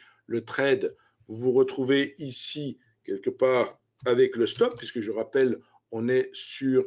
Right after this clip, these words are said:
un, euh, short, et vous avez l'objectif qui, lui, euh, est, euh, donné par l'autre,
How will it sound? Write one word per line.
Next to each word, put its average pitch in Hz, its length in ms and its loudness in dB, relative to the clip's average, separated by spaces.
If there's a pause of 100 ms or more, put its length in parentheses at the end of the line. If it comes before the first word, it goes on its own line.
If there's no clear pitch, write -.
un, 120 320 -4
euh, 104 220 -4
short, - 520 -2 (480)
et 156 260 2
vous 135 200 0
avez 131 300 4
l'objectif 131 920 2
qui, 110 160 -8
lui, 131 500 -4
euh, 113 360 0 (100)
est, 143 320 4
euh, 104 800 -2
donné 120 400 2
par 101 320 -4
l'autre, 135 560 4